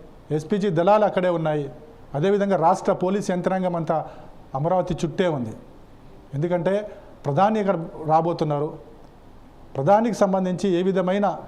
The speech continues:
భద్రతా లోపాలు ఉండకూడదు. ఎందుకంటే ప్రధానికే లో-, భద్రతా లోపాలు ఉంటే అది యా-, యావత్ దేశానికి కూడా భద్రతా లోపంగానే కనిపిస్తుంది, ప్రపంచానికి మనం ఏం సమాధానం చెప్పగలుగుతాం? So, అందుకోసమే అమరావతి చుట్టూ కూడా పూర్తి స్థాయిలో వేల సంఖ్యలో పోలీసులు మోహరించబడ్డాయి, ఎన్ఎస్జీ దళాలు ఉన్నాయి,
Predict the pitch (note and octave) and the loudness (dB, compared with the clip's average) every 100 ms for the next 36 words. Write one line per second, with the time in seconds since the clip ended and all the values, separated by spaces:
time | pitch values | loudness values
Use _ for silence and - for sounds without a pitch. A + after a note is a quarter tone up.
0 | - - C3 C#3+ F3+ G3 F3+ F3 F3 D3+ | -18 -10 -6 -2 0 2 2 2 0 0
1 | D#3 F3+ E3+ D3+ D#3 - - - - - | 0 0 -2 -2 -4 -8 -20 -20 -14 -4
2 | E3 G3+ F#3+ G3+ D#3+ D#3 F3 G#3 G#3+ G#3+ | -2 0 0 0 -2 -2 0 0 2 0
3 | F#3 F3 D#3+ D#3+ F#3 G3 F#3 F3+ F3 E3 | 0 -2 -2 0 2 2 2 2 0 0
4 | F3 C#3 D3 C#3 - - - D3+ F3 E3 | 0 0 -2 -2 -8 -18 -2 0 2 0
5 | C#3+ F#3 G3+ F#3+ F3+ F3 E3+ D3+ D#3+ E3+ | 0 2 2 2 0 0 0 0 0 0
6 | D#3 D3+ D3+ D3+ D3+ C#3+ C#3 C3+ C3+ C#3 | 0 0 -2 -2 -4 -4 -4 -4 -6 -4
7 | D3 D3+ D3+ F3+ E3+ F3 D#3+ D3 E3 D#3+ | -6 -4 -2 -2 0 -2 -2 -4 -4 -4
8 | D#3 D3+ D3 C3+ B2 A#2+ G#2+ A#2 - - | -2 -2 -4 -6 -8 -8 -10 -14 -16 -20
9 | - - - F#3+ F3 F3+ F#3+ F#3 F3+ G#3+ | -20 -20 -2 2 2 0 0 -2 -2 -4
10 | G3 - - - - - - - - - | -8 -18 -20 -20 -20 -20 -20 -20 -20 -10
11 | B2 D3+ A3 A#3+ A#3 - G3+ G#3+ G3 G3+ | -2 4 6 6 4 -2 2 2 4 4
12 | A3+ A3 - - - - F#3+ G3+ G3+ F#3+ | 4 0 -12 -18 -8 -2 0 0 0 0
13 | F3 D#3+ C#3+ F#3+ G3+ F#3 F3 F3 - E3 | 2 0 0 0 0 -2 -2 -2 -2 -2
14 | F#3 F3+ D#3 D#3+ E3 E3 D#3+ D3+ D#3+ F#3 | 0 -2 -2 -2 -2 -2 -4 -2 0 0
15 | D#3 E3 D#3+ D3+ D3+ E3 D#3 D#3+ F#3 | 0 0 -2 0 0 0 0 -2 -6